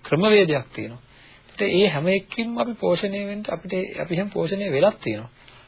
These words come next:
ඒ වගේ ශක්තිමත් අය ඉන්නවා. ඒක අම්මා කෙනෙක් මට කිව්වා. මගේ ඉතාම ආදරණීය අම්මා ඉතාමත්ම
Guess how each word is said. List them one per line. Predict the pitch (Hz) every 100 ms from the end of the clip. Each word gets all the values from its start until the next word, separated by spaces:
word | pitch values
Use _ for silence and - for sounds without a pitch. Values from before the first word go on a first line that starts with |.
| _
ඒ | -
වගේ | 127 180
ශක්තිමත් | - 123 - 185 196 196
අය | 170
ඉන්නවා. | 202 170
ඒක | 135
අම්මා | 135 139
කෙනෙක් | - - -
මට | 139 135
කිව්වා. | 175 247 - _ - _ _
මගේ | 143 131 -
ඉතාම | - 120 156
ආදරණීය | 175 143 135 151 156
අම්මා | 151 175
ඉතාමත්ම | 160 - 131 170 180 -